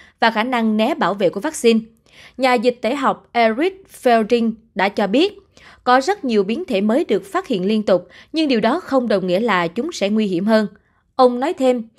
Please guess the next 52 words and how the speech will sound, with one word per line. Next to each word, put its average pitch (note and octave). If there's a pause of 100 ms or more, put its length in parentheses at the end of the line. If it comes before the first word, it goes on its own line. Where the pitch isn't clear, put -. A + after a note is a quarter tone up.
(240)
điều C4+
làm C4
cho D4
một A3
biến D4+
thể G#3+
mới B3
trở A3
nên A3+
nổi F#3
tiếng E4+
và G3
nguy A3+
hiểm G3
hơn A3+ (300)
là B3
khả A3+
năng C4
nhân A#3+
lên A3+
do G3
số E4
lượng G3
đột F3+
biến C#4
mà F#3
nó G#3+
có B3
liên A3
quan G3
đến A#3+
virus A3
gốc. F4+ (540)
Đây D4
là C#4
lúc C#4
nó B3 (160)
trở G#3
thành G3
một G3
biến D4
thể F#3
đáng A3
lo A3+
ngại E3
giống C4
như A3+
Omicron, G#3+ (340)
dễ A#3
lây C4+
lan B3
hơn B3